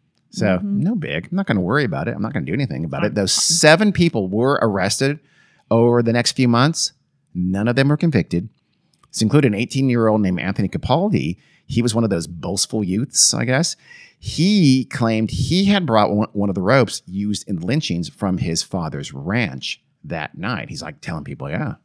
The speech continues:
Speaker 1: I was
Speaker 2: Yeah.
Speaker 1: there. I helped out, and I brought the rope." He was, he was arrested, and eventually the charges that were dropped, since not one single witness could be called on and found to, to place him there and place him as part of
Speaker 2: Yeah.
Speaker 1: the lynch mob.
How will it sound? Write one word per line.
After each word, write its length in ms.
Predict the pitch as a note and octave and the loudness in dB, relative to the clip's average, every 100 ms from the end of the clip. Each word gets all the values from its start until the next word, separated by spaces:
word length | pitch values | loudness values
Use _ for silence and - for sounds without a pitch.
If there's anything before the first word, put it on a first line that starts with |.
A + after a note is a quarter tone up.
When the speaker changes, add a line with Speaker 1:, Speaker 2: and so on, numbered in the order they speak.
| _ | _
Speaker 1:
I 140 | - G#2 | -10 -6
was 120 | D#3+ | -4
Speaker 2:
Yeah. 80 | E3 | -4
Speaker 1:
there. 300 | D3 G2+ A#2 | -4 -4 -6
I 140 | F#2 | -6
helped 240 | G#2 F#2 A#2 | -4 -4 -2
out, 260 | C3+ - | -2 -2
and 100 | - | -6
I 120 | D#2+ - | -6 -4
brought 260 | - D#2+ | -4 -6
the 60 | F2 | -4
rope." 380 | G#2 D#3 B2 _ - _ _ _ _ _ _ _ | 2 2 2 _ -20 _ _ _ _ _ _ _
He 240 | - A#2+ A2 | -4 0 0
was, 220 | G#2 G2+ G2 | 0 -4 -4
he 100 | G#2+ | 0
was 180 | A2 B2 | 2 4
arrested, 340 | C#3+ C#3+ D#3 | 6 6 4
and 120 | B2 | 2
eventually 360 | G2+ A2 A#2 A2+ | 0 0 -2 -2
the 80 | F2+ | -4
charges 380 | - F#2+ F2+ E2+ | 0 0 0 -2
that 100 | F2 | -4
were 80 | |
dropped, 460 | D2+ G#2 C3+ G2 - - - | -2 2 4 2 -4 -20 -10
since 280 | - G2 - - | -4 -4 -6 -10
not 300 | D#2+ F2 - | -6 -6 -8
one 580 | D2+ D#2 G2 A2+ B2 C3 | -16 -8 -4 -4 -6 -10
single 420 | - - G2+ G2+ F2 | -10 -6 -6 -6 -6
witness 380 | F2+ B1 C#2 - - | -6 -8 -12 -14 -10
could 160 | E2 | -8
be 340 | D2 D#2 C#2+ C#2+ _ _ | -6 -6 -6 -10 _ _
called 320 | - F2 E2 | -12 -8 -8
on 240 | D#2 B1 B1+ | -8 -12 -14
and 160 | B2+ - | -16 -14
found 460 | E2+ D#2 C2+ B1 - - | -12 -10 -10 -14 -18 -10
to, 180 | D#2+ C#2 - - | -8 -8 -12 -12
to 160 | C#2+ C2 - | -12 -12 -14
place 260 | D2 C#2 | -10 -6
him 140 | E2+ D2+ | -4 -6
there 180 | D2+ | -8
and 140 | E2 D2+ | -10 -10
place 240 | E2 D2+ | -12 -10
him 80 | D#2+ | -8
as 80 | D3+ | -8
part 140 | D#3 C#3+ | -6 -6
of 40 | |
Speaker 2:
Yeah. 20 | |
Speaker 1:
the 60 | G2+ | -6
lynch 180 | D2 - | -8 -10
mob. 160 | - | -14